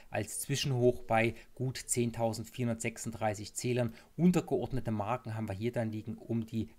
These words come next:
zehntausenddreihundertachtundachtzig und hier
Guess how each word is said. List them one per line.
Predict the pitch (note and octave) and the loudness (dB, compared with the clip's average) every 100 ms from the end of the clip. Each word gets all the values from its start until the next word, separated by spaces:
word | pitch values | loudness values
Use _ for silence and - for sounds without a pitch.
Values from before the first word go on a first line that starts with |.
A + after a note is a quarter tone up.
| - | -4
zehntausenddreihundertachtundachtzig | - A#2 A2+ A2+ A2 A#2 A2 - - - A2 A2 G#2 - - B2+ - A#2+ A2 C3 C#3+ - - B2+ - - | 2 2 2 0 2 0 -4 -10 -14 -6 -2 -2 -4 -6 0 0 2 -4 -2 -2 -2 -4 -6 -4 -4 6
und | G3+ A3+ - - | 10 10 8 -8
hier | - C3+ C#3+ | -4 2 2